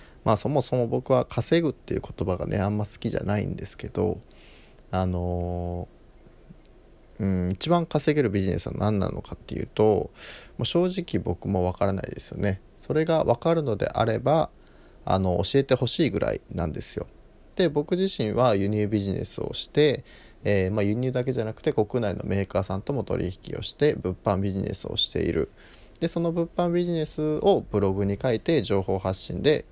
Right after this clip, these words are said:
えー、コンサルティングとか、まあ、そういうふうな活動もしている。で、あとゲストハウスのInstagramとかブログで紹介して、えー、全国のゲストハウスと、あの、タッグを組んで、えー、そのゲストハウスで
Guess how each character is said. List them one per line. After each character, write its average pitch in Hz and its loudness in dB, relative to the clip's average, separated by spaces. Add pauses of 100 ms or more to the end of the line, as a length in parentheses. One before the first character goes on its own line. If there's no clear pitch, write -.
(360)
え - -2
ー、 73 -4
コ 87 -4
ン 87 0
サ 85 -4
ル 85 -4
テ 85 -8
ィ 87 -4
ン 85 -4
グ 87 -6
と 95 -6
か、 - -4 (280)
ま 90 0
あ、 - -8
そ - -8
う - -2
い 87 -2
う - -4
ふ 92 -4
う - -2
な 85 -4
活 95 -4
動 127 4
も 156 0
し - -4
て - -4
い - 0
る。 - -6 (520)
で、 170 6
あ 151 4
と 156 4
ゲ 101 2
ス - -6
ト 123 2
ハ 123 2
ウ 110 2
ス - -8
の 143 2
Instagram 90 -2
と - -10
か 127 2
ブ 90 0
ロ 90 2
グ 90 -4
で 85 -2
紹 95 -2
介 95 0
し - -12
て、 - 0 (520)
え 101 0
ー、 - 0
全 101 -2
国 - -8
の 85 -2
ゲ 95 -4
ス - -14
ト 123 -2
ハ 117 2
ウ 117 0
ス - -12
と、 - 0 (340)
あ 76 -4
の、 65 -6
タ 98 2
ッ 90 0
グ 85 -4
を 87 -4
組 117 -2
ん - -4
で、 156 4 (540)
え 85 0 (500)
ー、 - -20
そ - -4
の 90 2
ゲ 90 -2
ス - -10
ト 98 -2
ハ 101 2
ウ 98 0
ス 113 -10
で 165 0